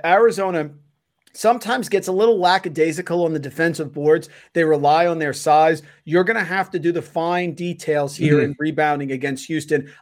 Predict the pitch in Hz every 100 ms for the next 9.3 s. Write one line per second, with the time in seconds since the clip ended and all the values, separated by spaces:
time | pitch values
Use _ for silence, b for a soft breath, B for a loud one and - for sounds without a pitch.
0 | - 175 180 170 156 147 151 151 143 -
1 | 160 151 143 - 131 139 160 165 160 147
2 | 135 - 151 147 151 143 135 131 156 170
3 | 170 B B - 175 175 147 139 123 -
4 | 156 165 170 165 160 156 156 - 156 147
5 | 147 - b 151 147 151 156 147 147 139
6 | - 156 - 139 131 147 143 139 131 127
7 | 131 120 147 151 143 131 117 - 156 156
8 | 160 143 127 127 127 120 110 151 170 -
9 | 156 156 151